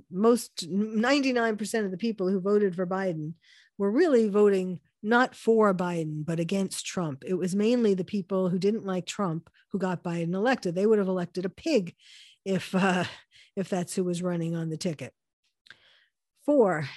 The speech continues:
Democrats are finally having to face the truth that Biden has dementia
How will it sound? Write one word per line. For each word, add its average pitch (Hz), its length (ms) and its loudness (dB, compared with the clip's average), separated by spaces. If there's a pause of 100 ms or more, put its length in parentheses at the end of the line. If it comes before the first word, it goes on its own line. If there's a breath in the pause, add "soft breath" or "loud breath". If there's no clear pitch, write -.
Democrats 262 560 2
are 202 100 -2
finally 233 400 -2
having 202 300 -2
to 185 120 -8
face 185 300 -2
the 175 120 -8
truth 180 520 -4 (380 soft breath)
that 185 180 -2
Biden 208 380 0
has 202 240 0
dementia 190 600 -2